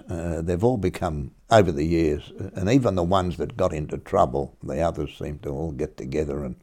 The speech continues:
you know, <laughs> haul 'em out, <laughs> carry them along for a while until they got, you know, got going again. And that's, that was the attitude. Uh, Rod, uh, Billy Gartner, uh,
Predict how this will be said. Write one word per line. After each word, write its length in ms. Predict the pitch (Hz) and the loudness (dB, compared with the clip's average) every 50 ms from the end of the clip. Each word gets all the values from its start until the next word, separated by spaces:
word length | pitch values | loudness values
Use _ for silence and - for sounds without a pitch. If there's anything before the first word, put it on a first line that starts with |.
| _ _ - - - - - - - - _ - | _ _ -20 -20 -20 -20 -20 -20 -20 -20 _ -10
you 80 | 82 | -6
know, 140 | 92 95 95 | -4 -2 -2
<laughs> 100 | - - | -2 4
haul 260 | - 135 117 - 92 | 8 10 12 12 12
'em 100 | 90 - | 10 8
out, 400 | - - - - - - - - - - - - - - - - - - 233 | 8 8 8 8 8 2 -8 -10 -6 -4 -4 -4 -2 -4 -6 -4 -2 -2 -2
<laughs> 520 | 233 - - - - - - - - - - | -2 -4 -8 -20 -20 -20 -20 -20 -20 -2 2
carry 280 | - 98 101 95 90 | 6 6 8 8 6
them 160 | 87 87 85 | 4 4 2
along 340 | 82 85 85 90 95 95 92 | 4 4 6 6 4 4 2
for 140 | 87 - 73 | 0 -2 -2
a 60 | 73 | 0
while 340 | 73 78 78 76 73 73 71 | 2 2 4 4 4 2 0
until 300 | 71 65 - - 80 80 | -2 -4 -4 -4 -2 -2
they 160 | 76 73 78 80 | -2 -2 -4 -2
got, 240 | 76 78 76 - - _ - - _ | -2 -2 -4 -4 -8 _ -20 -20 _
you 160 | - - - | -14 -12 -8
know, 160 | 82 71 87 87 - - - - - | -8 -8 -8 -8 -10 -14 -16 -12 -8
got 220 | - 82 - - | -6 -6 -4 4
going 360 | 92 101 98 92 87 80 76 | 8 8 8 8 6 0 -4
again. 400 | 73 78 73 71 71 71 - 87 - _ - | -6 -6 -6 -4 -6 -6 -8 -10 -16 _ -18
And 180 | - - 85 | -14 -10 -8
that's, 200 | 87 90 - - | -8 -8 -8 -12
that 360 | - - 101 107 107 120 - - | -12 -10 0 4 4 4 4 2
was 140 | 92 82 | -2 -6
the 180 | - 65 67 69 | -4 -2 -2 -2
attitude. 480 | 64 62 - - - - 76 80 82 - - - - - - - - - - - - - - | -2 -4 -6 -12 -8 -2 -2 -2 -2 -2 -8 -16 -20 -20 -18 -16 -16 -16 -16 -16 -18 0 6
Uh, 240 | - 113 107 107 101 - - _ _ _ _ - - - - _ _ _ _ _ _ | 8 10 10 10 8 4 -2 _ _ _ _ -20 -20 -20 -20 _ _ _ _ _ _
Rod, 360 | 98 104 107 113 120 120 110 - - - - 90 85 - - - - - - - - - | 8 10 10 10 10 8 2 -8 -14 -12 -12 -12 -12 -14 -16 -20 -20 -20 -20 -18 -14 -10
uh, 340 | - 90 82 78 76 76 73 | -6 -4 -2 -2 -2 -2 -2
Billy 340 | 71 73 95 92 85 82 80 | 0 0 2 2 2 2 0
Gartner, 540 | 80 85 90 87 87 - - 90 87 - - _ _ _ _ - _ _ - - - - _ - - | 2 2 2 2 0 0 -4 -6 -6 -6 -8 _ _ _ _ -20 _ _ -20 -20 -20 -20 _ -12 -10
uh, 260 | - 76 69 71 67 | -8 -8 -8 -8 -10